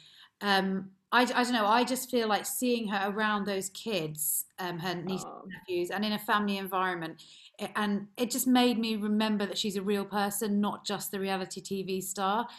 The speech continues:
Speaker 1: especially when she kind of opened up and said, you know, "I always wanted these kind of things for my life, and the reality is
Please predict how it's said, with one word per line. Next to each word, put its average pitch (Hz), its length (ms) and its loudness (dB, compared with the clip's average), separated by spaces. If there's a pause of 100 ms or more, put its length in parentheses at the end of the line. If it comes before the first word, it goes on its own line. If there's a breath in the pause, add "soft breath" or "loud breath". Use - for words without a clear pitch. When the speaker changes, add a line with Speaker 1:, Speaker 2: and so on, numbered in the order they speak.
(260 loud breath)
Speaker 1:
especially 240 680 2
when 214 220 0
she 214 420 -2
kind 202 100 0
of 180 180 -4
opened 196 300 -4
up 190 80 -4
and 185 100 -4
said, 190 200 -4
you 190 60 -8
know, 185 160 0 (1040 loud breath)
"I 214 240 8
always 196 340 0
wanted 196 460 0
these 190 240 -6
kind 185 200 -4
of 175 60 -12
things 180 280 -6
for 190 80 -6
my 190 200 2
life, 170 380 2
and 185 120 -4
the 180 80 -2
reality 185 640 0
is 165 320 -2